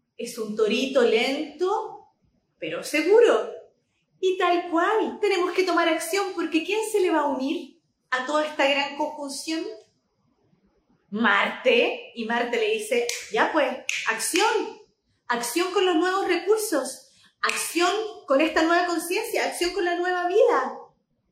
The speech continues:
Con eso nueva, con lo que tienes hoy. Vamos, accionemos. Vamos a conquistar.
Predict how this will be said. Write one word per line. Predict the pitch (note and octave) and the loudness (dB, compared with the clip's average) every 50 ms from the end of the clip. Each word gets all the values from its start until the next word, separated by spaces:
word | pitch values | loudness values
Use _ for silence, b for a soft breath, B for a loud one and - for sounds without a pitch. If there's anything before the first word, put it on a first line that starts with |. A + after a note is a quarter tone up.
| _ _ _ _ | _ _ _ _
Con | - C4 C4+ | 0 2 2
eso | D#4+ F4 - F#4 F4 F4 - | 2 2 2 2 2 0 0
nueva, | B3 C#4 D#4+ F4 F#4 F#4+ F#4 - - - - - | 0 2 4 4 4 4 2 0 -4 -8 -6 -2
con | C#4 C4 | 0 2
lo | B3+ | 2
que | C4 C4 | 2 2
tienes | C4 D#4+ F4 F#4+ - - - | 0 0 0 0 -2 -4 -2
hoy. | - F#4 F#4 F#4+ G#4+ - - - - - _ _ _ _ _ _ _ _ _ _ _ _ _ - | 0 0 2 2 0 -2 -4 -6 -12 -18 _ _ _ _ _ _ _ _ _ _ _ _ _ 2
Vamos, | A3 D4 G4+ G#4 F#4+ B3+ A#3+ - - - - - - | 4 4 4 4 2 0 0 -2 -8 -12 -10 -6 -4
accionemos. | B3 C4 - - - C#4+ C4+ C4+ F4+ A4 - F#4 B3+ B3 B3 - - B B B B | -4 -4 -4 -4 -4 -4 -2 0 0 0 0 0 -2 -2 -4 -8 -14 B B B B
Vamos | A#3+ C4+ E4+ F#4 G4+ - - | 0 2 4 4 4 2 2
a | F4 E4 | 2 0
conquistar. | E4+ D4 B3+ A#3+ A#3 A#3 A3 G3+ - - - - F#4+ G4 A4 G#4+ G#4+ - - - | 0 -2 -2 -4 -4 -6 -8 -10 -12 -10 -4 0 2 2 2 2 0 -2 -6 -12